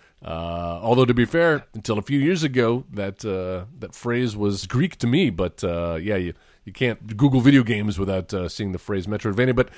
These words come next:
that's not gonna stop us from, uh, defining it and, uh, talking about some of our favorite games in that genre. Uh, but before we get going, uh, little plugs here. Uh, again, this is sixteen Bit Gladiators,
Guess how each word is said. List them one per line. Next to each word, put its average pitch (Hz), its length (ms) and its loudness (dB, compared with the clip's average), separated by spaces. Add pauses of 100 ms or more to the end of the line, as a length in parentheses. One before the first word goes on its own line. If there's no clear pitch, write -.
(140)
that's 202 160 4
not 185 100 4
gonna 156 120 0
stop 151 240 4
us 147 140 0
from, 131 320 0
uh, 120 240 2
defining 135 500 0
it 214 380 0
and, 117 320 -8
uh, 110 320 -4
talking 117 320 -4
about 120 260 -2
some 120 140 -6
of 107 100 -2
our 117 100 2
favorite 135 440 -2 (200)
games 135 360 0
in 143 220 -2
that 143 200 -2
genre. 139 400 -2 (520)
Uh, 98 120 -12
but 107 140 -4
before 113 220 6
we 139 100 6
get 131 120 2
going, 127 380 4
uh, 104 480 0
little 117 180 0
plugs 123 440 -2
here. 135 260 2 (320)
Uh, 101 260 -6
again, 110 320 -2
this 107 160 -6
is 101 160 -2
sixteen 123 320 -2
Bit - 160 -4
Gladiators, 131 640 0